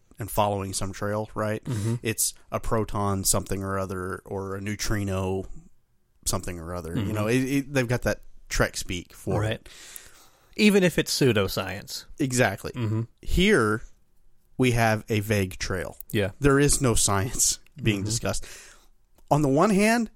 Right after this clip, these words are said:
Speaker 1: it's frustrating as a Star Trek viewer <laughs>
Speaker 2: Uh-huh.
Speaker 1: because you want a little bit more science in your science fiction.
Speaker 2: Right.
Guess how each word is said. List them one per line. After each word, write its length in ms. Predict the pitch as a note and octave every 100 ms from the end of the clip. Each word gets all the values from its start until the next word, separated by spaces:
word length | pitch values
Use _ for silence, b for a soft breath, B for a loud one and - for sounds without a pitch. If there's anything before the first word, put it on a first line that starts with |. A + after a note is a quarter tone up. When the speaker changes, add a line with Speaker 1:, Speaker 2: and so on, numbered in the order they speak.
| -
Speaker 1:
it's 100 | C3
frustrating 760 | - B2 - - F3 F#3+ G3+ -
as 160 | C#3 A#2+
a 40 |
Star 240 | A2+ B2 C3
Trek 220 | D#3 C#3
viewer 380 | B2+ C#3 D#3+ D3+
<laughs> 300 | - - -
Speaker 2:
Uh-huh. 280 | C#3 G#2+ G#2 -
Speaker 1:
because 300 | D3+ D#3 D3
you 80 |
want 260 | D#3+ D#3+ F3+
a 40 | C3
little 260 | B2+ C#3+
bit 180 | C3+ C3+
more 200 | A#2+ A#2
science 440 | - A2+ A#2+ B2+ A2+
in 40 |
your 100 | G#2+
science 300 | - G#2+ G2+
fiction. 440 | - A#2 - C3+ -
Speaker 2:
Right. 320 | A#2 G2